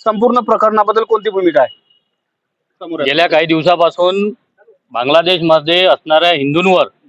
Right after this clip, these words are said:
Speaker 2: जे अनन्य अत्याचार त्या ठिकाणी होत आहे ते अत्याचार ताबडतोब थांबवले गेले पाहिजे आणि त्यांना बांगलादेशातूनच नव्हे तर भारतातून स-, सुद्धा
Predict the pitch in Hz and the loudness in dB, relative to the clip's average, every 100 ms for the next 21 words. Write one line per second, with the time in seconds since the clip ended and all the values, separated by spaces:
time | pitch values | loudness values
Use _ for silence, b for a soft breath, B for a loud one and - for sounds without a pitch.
0 | _ _ _ 131 170 185 180 147 160 170 | _ _ _ -2 2 4 4 4 0 0
1 | 180 175 - 165 165 175 175 170 165 160 | 2 0 0 -2 0 2 0 0 -2 0
2 | 165 170 135 185 175 156 110 _ _ _ | -2 0 0 0 2 0 -4 _ _ _
3 | _ _ _ 147 175 196 208 214 - 127 | _ _ _ -4 0 2 0 0 -2 -4
4 | - 175 180 185 190 170 135 143 170 185 | 0 0 4 4 2 2 0 2 0 0
5 | 190 - 131 160 190 190 185 185 180 175 | -2 -2 0 2 2 2 0 2 0 0
6 | 202 _ _ _ _ - 160 175 196 196 | -4 _ _ _ _ -6 -2 0 -2 0
7 | 160 156 175 196 208 208 - 127 135 165 | 0 2 2 4 4 2 0 -2 0 0
8 | 175 175 175 180 185 185 175 170 170 185 | 0 0 0 0 0 0 0 0 -2 -2
9 | 196 196 175 113 120 - - 190 175 170 | 0 0 0 -2 0 -4 -2 -6 -2 -4
10 | 160 _ _ _ 139 135 190 | -4 _ _ _ -14 0 2